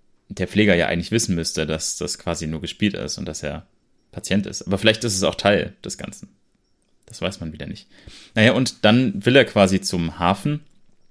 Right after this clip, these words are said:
und, äh, sich auf die Fähre schleichen. Aber da stehen überall Wärter, um quasi darauf zu achten, dass er nicht abhaut.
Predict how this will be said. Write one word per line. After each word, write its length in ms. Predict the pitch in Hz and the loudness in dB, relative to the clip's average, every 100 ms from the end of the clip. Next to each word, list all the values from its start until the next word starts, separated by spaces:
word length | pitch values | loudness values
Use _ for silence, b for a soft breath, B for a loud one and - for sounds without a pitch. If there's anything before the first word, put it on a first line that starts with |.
| _ _ _ _ b b b b - - | _ _ _ _ b b b b -20 -4
und, 480 | 101 104 101 - | 2 2 2 0
äh, 340 | 104 98 92 87 | 2 4 4 2
sich 240 | - 101 | 0 0
auf 120 | 101 101 | 0 0
die 400 | 92 90 87 90 | 0 2 0 -6
Fähre 640 | _ - 110 139 104 92 90 - | _ 2 4 6 4 2 0 -6
schleichen. 560 | - 87 85 - 117 - b b b b b - | -6 0 0 -2 -6 -8 b b b b b -4
Aber 200 | 98 90 | 0 2
da 100 | 95 | 2
stehen 340 | - - 107 - | 2 4 4 4
überall 640 | - 101 85 76 87 87 - | 0 0 2 4 2 0 -2
Wärter, 580 | 90 95 107 - 76 76 - _ | 0 2 2 0 -6 -6 -18 _
um 280 | 95 85 80 | -8 -6 -6
quasi 480 | - 87 82 82 80 _ _ _ _ | -2 -2 0 -4 -8 _ _ _ _
darauf 240 | - 90 - | -4 -4 -2
zu 120 | - | -2
achten, 260 | - - 87 | -2 -2 -4
dass 140 | - | -4
er 40 | |
nicht 200 | 80 82 | -6 -6
abhaut. 380 | - - 85 98 | -6 -4 -4 -4